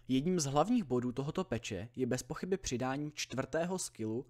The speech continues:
které se dají zkoumat na lehkých tancích. Ale fungovat bude na všech typech vozidel. Tento perk se nazývá Precision Fire, česky přesná střelba,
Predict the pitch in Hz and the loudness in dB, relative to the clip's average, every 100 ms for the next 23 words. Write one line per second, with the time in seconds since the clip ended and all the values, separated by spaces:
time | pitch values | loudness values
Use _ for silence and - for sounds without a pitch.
0 | - - _ - - 143 170 - 165 165 | -18 -20 _ -18 0 2 2 4 4 4
1 | - - 123 120 123 120 107 110 - 113 | -2 0 0 0 0 -2 -2 -4 -8 -8
2 | - 95 98 - 104 - - _ _ _ | -8 -8 -8 -10 -12 -20 -20 _ _ _
3 | - - 107 110 123 127 170 185 156 120 | -18 -2 -2 0 0 2 4 2 0 -4
4 | 123 117 104 104 - 131 - 113 101 - | -2 0 -2 -2 -2 -2 -6 -8 -8 -10
5 | 98 101 98 90 87 - _ _ _ _ | -10 -8 -8 -8 -12 -20 _ _ _ _
6 | - - - 135 185 240 - 202 147 - | -20 -20 -4 -2 0 0 2 2 0 -6
7 | - 143 139 147 151 139 - - 127 123 | -4 -2 -2 0 0 0 -4 -2 0 0
8 | 135 123 113 - 95 87 160 - _ _ | -2 -2 -4 -4 -4 -2 -4 -6 _ _
9 | - - 127 - 113 113 - - 117 110 | -6 -2 -2 -2 -6 -6 -8 -6 -4 -4
10 | 95 - - 110 98 123 160 | -6 -8 -6 -6 -2 -2 -4